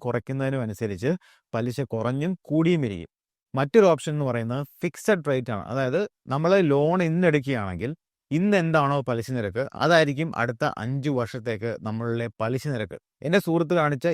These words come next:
ഏറ്റവും വലിയ മണ്ടത്തരം എന്ന് പറയുന്നത് അവൻ എടുത്തത് വേരിയബിൾ റേറ്റ് ആയിരുന്നു. ആ സമയത്ത് അവൻ്റെ പ്രതീക്ഷ കനേഡിയൻ മാധ്യമങ്ങളിലും കനേഡിയൻ പൊളിറ്റീഷ്യൻസും ഒക്കെ പറഞ്ഞിരുന്നത്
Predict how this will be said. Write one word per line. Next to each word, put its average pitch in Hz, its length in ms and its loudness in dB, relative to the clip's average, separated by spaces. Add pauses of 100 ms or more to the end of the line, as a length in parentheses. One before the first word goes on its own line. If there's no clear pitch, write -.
(140)
ഏറ്റവും 202 460 4
വലിയ 151 240 2
മണ്ടത്തരം 131 420 -2
എന്ന് 120 160 -2
പറയുന്നത് 101 400 -4 (360)
അവൻ 113 200 -2 (100)
എടുത്തത് 117 320 -4 (220)
വേരിയബിൾ 139 440 0 (100)
റേറ്റ് 131 280 0
ആയിരുന്നു. 127 280 -2 (280)
ആ 180 40 2 (100)
സമയത്ത് 170 380 0 (200)
അവൻ്റെ 151 340 0
പ്രതീക്ഷ 135 340 0 (420)
കനേഡിയൻ 156 440 2 (120)
മാധ്യമങ്ങളിലും 147 680 -2 (140)
കനേഡിയൻ 151 440 0 (100)
പൊളിറ്റീഷ്യൻസും 147 640 -2
ഒക്കെ 147 220 -6
പറഞ്ഞിരുന്നത് 143 540 0